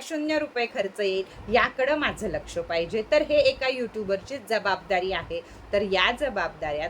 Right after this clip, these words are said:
थोड्याफार सगळ्यांनी समजावून घ्याव्यात आणि सगळ्यांनी याप्रमाणे वागावं. मला असं वाटलं की मी थोडीशी यूट्यूबरमध्ये ज्या माझ्या भगिनी आहेत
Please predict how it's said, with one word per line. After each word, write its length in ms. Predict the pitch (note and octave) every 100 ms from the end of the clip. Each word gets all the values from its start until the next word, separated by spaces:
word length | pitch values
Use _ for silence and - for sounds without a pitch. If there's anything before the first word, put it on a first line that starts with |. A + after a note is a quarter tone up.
| G3
थोड्याफार 460 | G#3 E3 D3 F3+
सगळ्यांनी 580 | F3 G#3 D#3+ D#3+ E3 A3
समजावून 600 | B3 A3+ F3+ E3+ F#3 C4
घ्याव्यात 380 | C4+ A3 D#3 C#3+ - - -
आणि 160 | F#3
सगळ्यांनी 640 | F#3+ G#3+ - F3 A3+ B3 B3+
याप्रमाणे 640 | F#3 - D3 C#3+ C#3+ F#3
वागावं. 520 | C4+ D#3+ - - - - - -
मला 200 | F#3+ A3
असं 340 | C4 D4 C#4
वाटलं 500 | A#3+ G3 G3 G3+ B3 B3+ -
की 80 | G#3+
मी 300 | G3 G#3+ A#3+ - - - - - - - - - -
थोडीशी 440 | G#3+ A3+ D4 D4+ D4
यूट्यूबरमध्ये 960 | A3+ F#3+ G#3+ G#3+ C#4 C#4+ E4 D#4 D4+
ज्या 200 | C4+ A3+
माझ्या 280 | G3+ G#3 G#3
भगिनी 440 | G#3+ A#3+ A3+ A#3+ B3
आहेत 260 | G#3 F3+